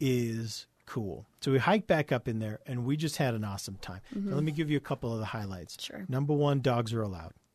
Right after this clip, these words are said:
Speaker 2: Ooh, yes.
Speaker 1: On leash.
Speaker 2: <laughs>
Speaker 1: The entire canyon is leash only.
Speaker 2: Mm-hmm.
Speaker 1: Uh, but still really cool.
Speaker 2: Yeah, 'cause both of the surrounding canyons don't allow dogs. So
Speaker 1: Yes, that's right. And, uh, and actually one point, uh, about that is if you cross the ridge over into Big Cottonwood Canyon,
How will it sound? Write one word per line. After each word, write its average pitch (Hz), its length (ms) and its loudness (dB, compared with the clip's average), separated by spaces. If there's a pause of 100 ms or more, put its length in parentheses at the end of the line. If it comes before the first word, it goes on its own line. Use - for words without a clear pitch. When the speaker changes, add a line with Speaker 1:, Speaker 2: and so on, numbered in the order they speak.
(280)
Speaker 2:
Ooh, 233 140 0 (360)
yes. - 460 2 (420)
Speaker 1:
On 170 260 8
leash. 143 460 0
Speaker 2:
<laughs> - 40 -2 (600)
Speaker 1:
The 127 80 -2
entire 170 320 4
canyon 160 400 2
is 131 200 0
leash 135 520 0
only. 107 380 -4 (220)
Speaker 2:
Mm-hmm. 202 260 0 (420)
Speaker 1:
Uh, 143 300 4
but 156 360 4 (160)
still - 360 0 (100)
really 135 320 2
cool. 165 360 2
Speaker 2:
Yeah, 330 360 4
'cause 233 160 2
both 254 320 6
of 247 140 0
the 277 100 2
surrounding 294 360 0
canyons 240 500 0
don't 381 220 2
allow 208 200 4
dogs. - 460 -4 (100)
So 220 280 2
Speaker 1:
Yes, 180 240 10
that's 175 280 6
right. 160 260 8
And, 156 340 2
uh, 147 220 4
and 160 100 2
actually 180 300 4
one 156 240 4
point, 156 460 2
uh, 131 200 0
about 135 300 2
that 123 180 6
is 120 120 4
if 123 120 0
you 147 120 6
cross 165 320 6
the 156 80 0
ridge 151 200 4
over 143 200 8
into 127 120 2
Big 123 180 2
Cottonwood 135 340 0
Canyon, 143 420 0